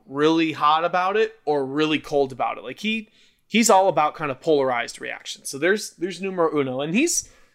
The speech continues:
you know, I haven't seen every single one of his films, but he, you know,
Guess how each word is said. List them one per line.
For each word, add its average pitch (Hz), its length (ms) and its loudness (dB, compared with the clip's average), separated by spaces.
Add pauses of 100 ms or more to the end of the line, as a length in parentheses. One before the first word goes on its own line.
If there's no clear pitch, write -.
(300)
you 185 80 2
know, 247 120 4
I 156 60 2
haven't 233 200 -2
seen 190 180 -2 (160)
every 151 280 -2
single 180 260 -2
one 185 140 0
of 175 80 -6
his 190 120 -8
films, 196 240 -6
but 190 140 -2
he, 240 320 -4 (480)
you 147 100 2
know, 143 260 2